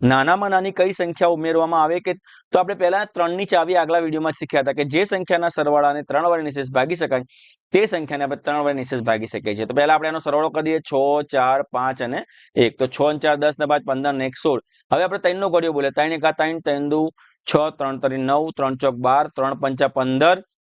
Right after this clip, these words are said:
ત્રણ છંગ અઢાર. બરાબર? તો અહીં સોળ છે તો અઢાર કરવા માટે બીજા બે ઉમેરવા પડે તો થઈ જાય અઢાર. તો અહીંયા આપણે બીજા બે ઉમેરીએ તો આપણે આ સંખ્યાને ત્રણ વડે નિશેષ ભાગી શકીએ છીએ. અહીં સોળ ને બે અઢાર.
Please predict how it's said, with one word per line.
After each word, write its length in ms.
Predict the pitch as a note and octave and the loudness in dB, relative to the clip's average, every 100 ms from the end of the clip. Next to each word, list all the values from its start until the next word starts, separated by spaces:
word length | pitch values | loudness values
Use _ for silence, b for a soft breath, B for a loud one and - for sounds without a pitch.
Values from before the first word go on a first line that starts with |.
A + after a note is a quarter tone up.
| _ _ | _ _
ત્રણ 240 | C#3+ D3+ D3+ | 2 2 0
છંગ 400 | D#3 D3 A3+ C4+ _ _ - | -2 0 -2 -8 _ _ 0
અઢાર. 540 | C#3+ D3 E3 C#3 G2 | 0 2 4 2 0
બરાબર? 320 | A2 F3 C#4 G4 _ _ - | 0 0 0 -2 _ _ -2
તો 60 | |
અહીં 160 | - E3 | 0 0
સોળ 280 | - F#3+ F#3 | 2 2 2
છે 120 | E3 | 0
તો 80 | D3+ | 2
અઢાર 260 | B2+ D#3+ | 2 2
કરવા 220 | E3 D#3+ | 2 2
માટે 200 | D#3 D3+ | 2 0
બીજા 260 | D#3 C3+ D3+ | 0 2 2
બે 120 | C#3 | 2
ઉમેરવા 360 | C#3 C3 C3 C3+ | 0 0 0 2
પડે 180 | C3+ C3 | 2 0
તો 100 | C3 | -2
થઈ 200 | C3+ A#2+ | -4 0
જાય 260 | C3 F3+ - _ _ - | 2 2 0 _ _ 0
અઢાર. 440 | C3+ C3 C3+ A2 - _ _ | 0 4 2 2 -4 _ _
તો 380 | D3+ F3+ G#3+ - _ - | 2 2 0 -6 _ -2
અહીંયા 360 | C3 D3 G3 | 0 2 4
આપણે 240 | F#3 E3+ F3+ | 2 2 -4
બીજા 280 | D#3+ D3+ E3 | -2 0 0
બે 260 | C3+ D3 | 0 2
ઉમેરીએ 500 | F3 D#3+ F3 E3+ D#3 | 2 2 -2 0 0
તો 140 | C#3+ D3 | 2 0
આપણે 260 | C#3+ D3+ | 0 -2
આ 160 | B2 C#3+ | 0 0
સંખ્યાને 480 | - C#3+ C#3 C#3 C#3+ | 0 -4 -2 -2 -2
ત્રણ 260 | C3+ C#3+ | -2 0
વડે 160 | C#3 C#3 | 2 0
નિશેષ 320 | B2+ C3+ B2+ | -2 -2 -2
ભાગી 300 | A#2+ A2 A#2 | 0 -2 -2
શકીએ 400 | - G#2+ - B2 | -6 -6 -2 -2
છીએ. 200 | - C3 | 0 -2
અહીં 120 | A2+ | -2
સોળ 260 | A2 C3 B2+ | -2 -2 -2
ને 100 | A#2+ | -2
બે 120 | A#2+ | 0
અઢાર. 260 | B2 B2+ | 2 2